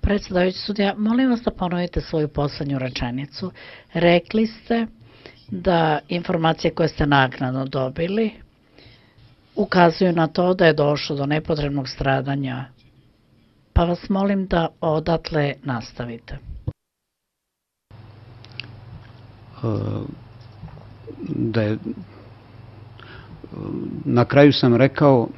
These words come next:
Speaker 2: u kakvom postupku, da li je to kratki postupak ili neki drugi, je došlo do toga, ja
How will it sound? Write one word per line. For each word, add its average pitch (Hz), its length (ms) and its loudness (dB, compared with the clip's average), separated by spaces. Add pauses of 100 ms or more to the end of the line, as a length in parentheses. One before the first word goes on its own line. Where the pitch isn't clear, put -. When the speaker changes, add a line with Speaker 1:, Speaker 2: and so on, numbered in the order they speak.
(1200)
Speaker 2:
u 120 100 0
kakvom 143 520 8
postupku, 131 720 4 (540)
da 120 100 2
li 123 100 6
je 120 60 6
to 113 140 0
kratki 127 360 4
postupak 120 600 -4
ili 107 140 0
neki 117 320 0
drugi, 110 380 0
je 101 120 -2
došlo 123 380 4
do 110 140 0
toga, 117 380 4
ja 113 360 0